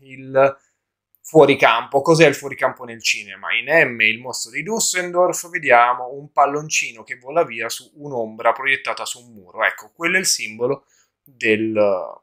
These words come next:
della violenza su una bambina, il fuoricampo,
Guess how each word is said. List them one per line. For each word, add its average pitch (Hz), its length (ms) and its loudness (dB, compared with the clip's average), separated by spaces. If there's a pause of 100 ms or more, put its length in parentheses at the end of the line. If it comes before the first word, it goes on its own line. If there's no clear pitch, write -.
della 127 340 0
violenza 135 640 4
su - 100 -16
una 107 140 -12
bambina, - 520 -14 (100)
il 156 120 -2
fuoricampo, - 840 -8